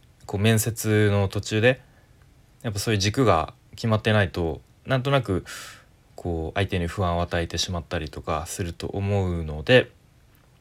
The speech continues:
うん。まあ、そういう価値観マップを今作ってますよっていう、まあ、アピールというか、まあ、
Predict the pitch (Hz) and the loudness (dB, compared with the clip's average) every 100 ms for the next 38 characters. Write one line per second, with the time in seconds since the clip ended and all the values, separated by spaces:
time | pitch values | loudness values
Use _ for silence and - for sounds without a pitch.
0 | _ 110 87 71 - _ _ - 107 - | _ -2 -2 -4 -14 _ _ -4 -2 0
1 | 107 98 95 92 92 90 90 - - - | 2 2 2 2 2 0 -2 -6 -6 -4
2 | 98 101 113 - 101 120 120 - - - | 0 4 4 2 4 6 6 2 -20 -20
3 | - - _ _ - 104 85 - - 131 | -20 -20 _ _ -4 -2 -2 -4 -4 -4
4 | - 101 101 135 143 - 95 87 80 69 | -2 0 0 2 2 0 -2 0 0 -4
5 | 67 98 85 78 - _ - 98 - 147 | -2 0 0 -2 -6 _ -8 -6 0 2
6 | 120 90 80 80 - 90 98 85 - 85 | 2 0 -2 -4 -4 0 2 0 -2 -2
7 | - - - - _ _ _ _ _ - | -4 -16 -20 -20 _ _ _ _ _ -10
8 | 110 | -10